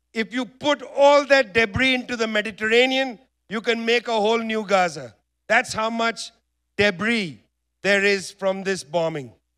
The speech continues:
Twenty-three to twenty-eight million tons of debris. That's a ruin.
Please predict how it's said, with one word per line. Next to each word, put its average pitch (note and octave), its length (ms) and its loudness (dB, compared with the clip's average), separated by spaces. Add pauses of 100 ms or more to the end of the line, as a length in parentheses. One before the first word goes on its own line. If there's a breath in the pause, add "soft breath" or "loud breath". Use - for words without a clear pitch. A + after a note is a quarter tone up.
(260)
Twenty-three A#3+ 1080 -2
to A#3 140 -8
twenty-eight A3 580 -4
million B3 600 -2
tons A3+ 360 0
of F#3+ 160 -6
debris. E3 440 -6 (360)
That's D4 260 2
a D#4 100 2
ruin. C#4+ 500 0